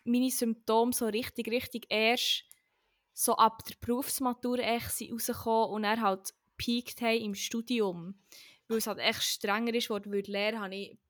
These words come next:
ich bin überhaupt nicht gefordert gewesen. So, ich ha-, ich bin dort hure easy durchgekommen, habe easy abgeschlossen, habe nicht hure viel dafür müssen machen. Aber dann wirklich so B M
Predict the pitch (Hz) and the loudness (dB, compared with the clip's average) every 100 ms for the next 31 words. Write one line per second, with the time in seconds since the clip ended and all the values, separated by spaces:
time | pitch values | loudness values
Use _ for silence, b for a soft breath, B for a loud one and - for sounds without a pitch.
0 | - 190 180 180 180 185 185 185 185 196 | -14 -10 -6 -4 -4 -6 -8 -8 -8 -8
1 | - 226 - - 208 202 208 196 196 - | -6 -8 -8 -8 -4 -2 -2 -6 -8 -8
2 | 175 180 180 185 185 180 175 - - _ | -8 -8 -8 -8 -8 -8 -8 -10 -14 _
3 | - - 175 175 - 190 190 175 196 - | -12 -10 -4 -6 -6 -8 -6 -6 -8 -10
4 | 180 - 175 185 - 185 185 190 - 190 | -14 -10 -8 -8 -4 -4 -4 -8 -12 -14
5 | - - 185 - 185 190 - 185 185 - | -12 -12 -12 -10 -8 -8 -10 -10 -12 -8
6 | 233 240 247 247 247 247 247 247 240 233 | 2 4 4 2 0 -2 -2 0 2 0
7 | 208 226 226 240 226 185 - - 269 B | -4 -6 -6 -4 -2 -2 -4 -4 -4 B
8 | B B B B B B B _ _ _ | B B B B B B B _ _ _
9 | _ - 208 226 233 247 262 - 226 - | _ -6 -4 0 0 0 -4 -4 -4 -4
10 | _ 226 233 262 262 254 262 | _ 0 2 4 4 2 -4